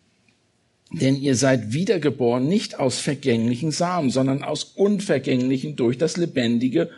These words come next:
und bleibende Wort Gottes. Es hat die Kraft, lebendig zu machen und ewiges Leben zu geben,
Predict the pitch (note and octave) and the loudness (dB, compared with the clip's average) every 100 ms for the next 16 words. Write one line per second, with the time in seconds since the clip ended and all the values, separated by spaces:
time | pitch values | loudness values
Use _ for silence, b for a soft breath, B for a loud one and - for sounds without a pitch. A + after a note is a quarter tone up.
0 | B B D3+ D3 E3 B2 A#2 A#2 D3 D3+ | B B -6 0 2 4 4 2 -2 -2
1 | C#3 G#2 - - D#3 F#3 - - - - | -2 -2 -2 -6 -8 -8 -12 -14 -18 -20
2 | _ _ _ _ _ _ _ _ _ _ | _ _ _ _ _ _ _ _ _ _
3 | _ _ _ _ _ _ _ _ - - | _ _ _ _ _ _ _ _ -20 -20
4 | _ _ _ _ _ _ _ _ - C3 | _ _ _ _ _ _ _ _ 0 0
5 | - G#3 G#3+ F3+ - A#2+ G#3+ A3 - - | 4 2 2 -4 -4 0 2 2 -2 -10
6 | - _ _ _ _ _ _ _ _ _ | -18 _ _ _ _ _ _ _ _ _
7 | _ _ - C#3 D3+ D#3+ G3 G#3 - E3 | _ _ -4 0 2 2 2 -2 0 0
8 | E3 E3+ D#3+ D#3+ _ _ _ _ _ _ | 0 -2 -4 -6 _ _ _ _ _ _
9 | _ _ _ _ _ _ - C#3 C#3 E3 | _ _ _ _ _ _ -2 -2 2 0
10 | E3+ D#3+ D#3 E3 G3 D#3+ - C3 B2+ A#2 | 2 2 4 4 4 0 -4 0 2 2
11 | G#2+ | -2